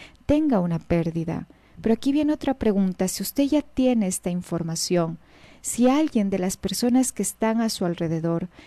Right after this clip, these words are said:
están atravesando por un proceso doloroso, por un proceso desafiante, es importante también que haga sentir su presencia, su amor, su incondicionalidad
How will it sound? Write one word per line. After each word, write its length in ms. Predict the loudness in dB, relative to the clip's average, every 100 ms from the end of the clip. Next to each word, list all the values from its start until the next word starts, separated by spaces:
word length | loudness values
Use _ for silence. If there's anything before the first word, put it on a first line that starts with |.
| -6
están 340 | -4 0 2 2
atravesando 840 | 0 -2 0 0 2 2 2 0
por 180 | -2 -4
un 100 | -2
proceso 560 | 0 -2 -2 -4 -2
doloroso, 680 | 0 0 2 4 4 2 -4
por 180 | -4 -2
un 80 | -2
proceso 540 | -2 -4 -4 -4 -2
desafiante, 1040 | -4 -4 -6 -10 0 2 4 2 -4 -6 -6 -14 -20 -20 -8
es 160 | -4 -2
importante 800 | -2 -2 -2 -2 0 0 -2
también 580 | -2 -2 0 0 0 -2 -10 -20 -20 _ 0
que 180 | 2 4
haga 380 | 2 0 0
sentir 560 | -2 -2 -4 -2 -4 -4
su 180 | -6 -6
presencia, 800 | -2 -2 0 2 2 0 -4 -6
su 260 | -4 -2
amor, 520 | -2 0 0 0 0
su 260 | -4 -4 -2
incondicionalidad 1400 | 0 -2 -2 -2 -2 -4 -4 -4 -2 -2 0 2 2